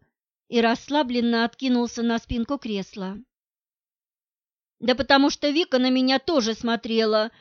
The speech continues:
как на Ромео пришибленного. Знаю, мое отношение к Еве нельзя назвать нейтральным. Но вы зря не верите тому, что мне может быть просто любопытно.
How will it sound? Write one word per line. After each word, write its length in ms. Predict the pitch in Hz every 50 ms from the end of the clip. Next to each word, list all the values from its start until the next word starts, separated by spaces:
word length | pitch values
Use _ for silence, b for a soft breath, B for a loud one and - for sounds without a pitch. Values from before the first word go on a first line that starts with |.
| b b
как 180 | b 269 262 -
на 160 | 262 262 262
Ромео 440 | 262 269 285 269 262 247 226 220 214
пришибленного. 1000 | 214 - 240 254 - - 254 240 202 220 220 214 220 220 214 208 214 220 240 240 _ _ _ _ _ _ _ _ _ _ _ _ -
Знаю, 520 | 277 247 277 294 302 277 247 240 240 233
мое 300 | 233 254 285 320 359 339
отношение 680 | 285 233 - 220 226 226 - 247 247 240 233 240 247 240
к 80 | -
Еве 520 | - 233 247 254 254 247 240 247 240 254 254 b b b b
нельзя 480 | b 311 339 370 339 277 240 254 233 233
назвать 480 | 233 240 240 233 226 240 247 240 -
нейтральным. 880 | 247 247 254 254 - - 254 240 233 233 233 226 233 240 247 240 247 247 _ _ _ _ _ _ _ _ _ _ _ _ _ _ _ _
Но 160 | - 262 277 285
вы 120 | 311 330
зря 220 | 294 339 330 285
не 180 | 247 240 247 247
верите 380 | 240 247 226 233 220 - 247 240
тому, 420 | - 269 247 262 269 311 370 381
что 200 | - - - 269
мне 200 | 262 262 262 269
может 380 | 262 262 277 269 240 269 254 220
быть 260 | 226 254 285 254 -
просто 360 | - - 311 311 277 - 311
любопытно. 880 | 294 285 277 254 320 330 - - 226 185 - _ - 190 190 190 196 -